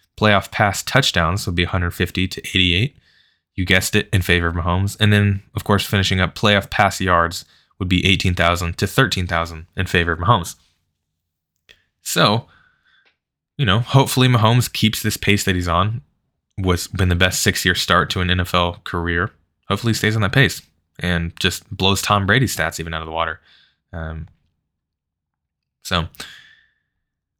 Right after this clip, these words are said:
two other ones that I wanted to look at. Uh, um, where did it go? Where did it go? Okay. Gronk versus Kelce postseason stats.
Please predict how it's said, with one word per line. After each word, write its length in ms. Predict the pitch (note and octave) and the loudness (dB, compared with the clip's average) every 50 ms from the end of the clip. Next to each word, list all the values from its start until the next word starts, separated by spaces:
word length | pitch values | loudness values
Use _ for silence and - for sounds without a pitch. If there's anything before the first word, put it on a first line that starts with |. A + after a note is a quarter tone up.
| _ _ _ _ _ _ _ _ | _ _ _ _ _ _ _ _
two 260 | - - E3+ E3 C#3 | 0 2 4 4 4
other 460 | C#3 B2+ B2+ B2+ A#2+ A2+ - - - _ _ - | 4 4 4 4 4 2 0 -2 -8 _ _ 0
ones 300 | G#2+ A2 A2 G#2+ G2+ G2+ | 2 2 4 4 2 2
that 80 | G2+ | 2
I 40 | G2 | 2
wanted 180 | G2 G2 G2 F#2+ | 4 4 4 4
to 80 | F#2 | 4
look 200 | F2+ E2+ E2+ - | 2 2 0 0
at. 240 | E2 E2+ F2 - - _ _ _ _ _ _ _ _ _ _ _ _ _ _ _ _ _ _ _ - - _ _ _ _ _ _ - | 0 0 0 -2 -4 _ _ _ _ _ _ _ _ _ _ _ _ _ _ _ _ _ _ _ -20 -20 _ _ _ _ _ _ -6
Uh, 160 | F2+ F#2 F2 - - | -4 -4 -4 -2 -2
um, 720 | F2+ F2+ F2+ F2+ F2+ F2 F2 E2+ E2+ E2 E2 E2 E2 E2+ F2 F2 F2+ | 0 0 0 0 -2 -4 -4 -6 -8 -8 -10 -12 -12 -14 -16 -14 -10
where 120 | F2+ F2 | -8 -8
did 100 | F2 E2+ | -8 -8
it 60 | E2+ | -8
go? 240 | - E2+ E2 E2+ E2 - _ _ - | -8 -8 -8 -8 -10 -12 _ _ -10
Where 120 | F#2+ F#2 | -10 -8
did 100 | F2 E2+ | -8 -8
it 100 | E2+ - | -8 -10
go? 180 | F2+ F2 E2+ F2 - _ _ _ _ _ _ _ - - - _ _ _ _ - | -10 -12 -12 -12 -16 _ _ _ _ _ _ _ -20 -20 -20 _ _ _ _ -2
Okay. 240 | A2+ A2 G#2 F2+ - - - _ _ _ _ _ _ _ _ _ _ _ _ _ _ _ _ _ _ _ _ _ _ _ _ _ _ _ _ _ _ _ _ _ _ _ _ _ _ _ _ _ _ _ - | 2 4 4 2 2 -2 -8 _ _ _ _ _ _ _ _ _ _ _ _ _ _ _ _ _ _ _ _ _ _ _ _ _ _ _ _ _ _ _ _ _ _ _ _ _ _ _ _ _ _ _ -6
Gronk 320 | - A2+ A2 A#2 A#2+ B2+ - | 0 2 4 4 4 2 2
versus 340 | - A#2 A#2 - - G#2+ | 0 0 0 0 -2 -6
Kelce 400 | - - - G#2 G#2 - - G2 | -2 0 0 0 0 0 -2 -4
postseason 460 | - - F#2+ F#2+ F#2+ - - F#2 F2 F2 | -2 0 0 0 0 0 -2 -2 -2 -2
stats. 500 | E2+ - - - - - - - - | -6 -6 -8 -8 -8 -10 -12 -14 -16